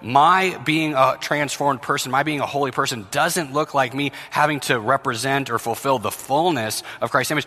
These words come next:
You know what? I just need to be in the foot. And, and my growth is gonna be me looking even more perfectly like the foot of Christ.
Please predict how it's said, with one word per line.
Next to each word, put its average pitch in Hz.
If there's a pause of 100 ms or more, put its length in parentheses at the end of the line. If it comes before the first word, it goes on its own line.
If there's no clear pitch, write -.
(140)
You 156
know 165
what? 180
I 160
just 190
need 147
to 123
be 139
in 131
the 104
foot. - (560)
And, 127
and 120
my 143
growth 156
is 123
gonna 135
be 123
me 139
looking 131
even 131
more 135
perfectly 110 (160)
like 120
the 113
foot 147
of 127
Christ. 139